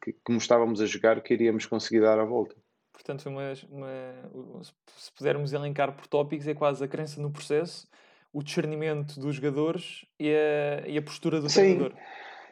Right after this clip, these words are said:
Speaker 1: Sim, foi, foi, foi muito isso. Foi, foi mesmo acreditar no processo que tínhamos de, delineado. Eh, foi a, a, a confiança também do treinador n-,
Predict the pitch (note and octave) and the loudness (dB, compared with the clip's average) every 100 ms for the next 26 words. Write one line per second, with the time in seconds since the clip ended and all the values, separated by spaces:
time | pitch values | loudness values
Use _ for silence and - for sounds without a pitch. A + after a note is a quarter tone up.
0 | _ - - E3+ E3 A#2+ A2 - B2 B2+ | _ 0 4 6 6 6 6 6 4 6
1 | A#2+ A#2+ - B2 B2 A#2+ B2 C#3 - - | 4 2 2 4 4 2 4 2 2 -6
2 | - G#2+ G#2+ G#2+ G#2+ G2 - A2+ A2+ A2 | 4 6 8 6 4 0 4 6 6 4
3 | A2+ A2 A2 A2+ A#2+ A#2 G#2+ A2 - A#2+ | 2 2 4 6 6 4 2 -4 0 4
4 | A#2 - - - A#2 A2+ G2+ - A2+ G#2+ | 4 2 -8 -2 0 0 0 0 4 4
5 | G#2+ A2 A2+ - - _ G2+ A#2 A#2 A2+ | 4 -2 -4 -10 -20 _ 4 6 8 8
6 | C3 D#3 D#3+ D#3+ - _ _ _ _ A#2 | 8 6 4 -2 -16 _ _ _ _ -4
7 | A#2 A#2 A#2 - - A2 - B2 B2 - | -2 -2 -4 -8 -10 -10 4 6 6 2
8 | B2 - - - - - B2+ D3 C3+ C#3+ | -2 -2 -8 -12 -12 -4 2 2 4 4
9 | C#3+ C3+ C3 A#2+ B2 A#2+ B2 A#2 B2+ B2 | 4 4 0 2 2 4 2 2 4 4
10 | A#2+ A#2+ A#2+ G#2+ G#2+ - | 4 4 4 2 -4 -4